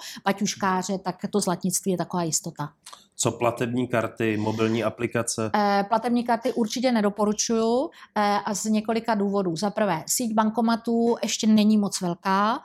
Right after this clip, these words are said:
Speaker 1: Pokud byste chtěli jet na ten můj milovaný sever, tak tam se vůbec nechytáte. A když byste teda byli v Hanoji nebo v Saigonu nebo něco takového, tak, eh, je omezené množství, eh,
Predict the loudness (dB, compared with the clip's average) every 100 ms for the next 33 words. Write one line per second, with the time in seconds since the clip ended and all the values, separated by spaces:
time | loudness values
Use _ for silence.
0 | -14 -20 -12 -2 0 0 0 -4 -2 0
1 | 2 2 2 4 4 6 6 6 4 4
2 | 2 2 2 2 2 0 -2 -6 -6 -2
3 | 0 0 -2 0 0 2 0 2 2 2
4 | 0 0 -2 -2 -8 -20 -18 -16 -14 -16
5 | _ 4 4 4 -2 -2 -4 -4 -2 0
6 | 0 2 0 0 0 2 2 0 -2 -2
7 | 0 0 2 2 2 2 2 0 -2 -4
8 | -4 -2 0 0 -2 -4 -14 -16 -2 0
9 | 0 -2 -4 0 2 0 2 2 2 0
10 | 2 4 4 2 2 2 2 4 2 0
11 | -4 -2 0 2 2 0 0 0 0